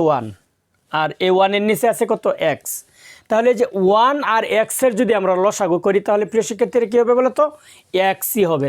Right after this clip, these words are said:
তাহলে আমাদের লসাগু হবে কি? x। এক্ষেত্রে কিন্তু একটা নিয়ম আছে প্রিয় শিক্ষার্থী বন্ধুরা, নিয়মটা হলো লসাগুকে হর দ্বারা ভাগ করতে হবে, করার পর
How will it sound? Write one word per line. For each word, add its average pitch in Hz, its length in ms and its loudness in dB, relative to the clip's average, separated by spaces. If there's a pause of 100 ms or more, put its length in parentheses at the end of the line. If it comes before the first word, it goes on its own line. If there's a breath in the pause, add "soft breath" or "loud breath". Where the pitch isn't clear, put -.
তাহলে 170 220 2
আমাদের 170 280 0
লসাগু 190 380 0
হবে 185 140 2 (100)
কি? 277 100 4 (800 soft breath)
x। - 20 -20 (300)
এক্ষেত্রে 226 320 0
কিন্তু 247 180 0
একটা 233 140 -2 (120)
নিয়ম 262 280 4
আছে 262 220 0
প্রিয় 240 220 2
শিক্ষার্থী 196 380 -2
বন্ধুরা, 151 220 0 (100)
নিয়মটা 220 360 0
হলো 240 140 2 (140)
লসাগুকে 240 500 2 (140)
হর 185 220 0
দ্বারা 220 200 0
ভাগ 233 180 -2
করতে 240 240 -4
হবে, 247 160 2 (540 soft breath)
করার 226 320 2 (120)
পর 196 240 2